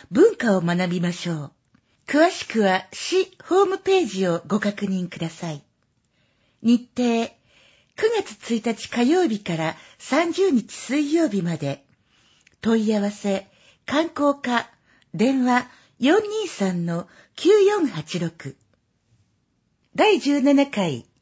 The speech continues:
話題のライブアット岸和田。日時、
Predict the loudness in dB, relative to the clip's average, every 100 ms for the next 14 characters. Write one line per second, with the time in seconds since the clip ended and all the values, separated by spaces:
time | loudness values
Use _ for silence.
0 | _ _ 2 6 6 4 2 2 2 2
1 | -2 -2 -10 -8 -6 -2 -2 0 -2 -6
2 | _ _ _ _ _ _ _ _ _ _
3 | 0 0 0 -6 -6 -10 -12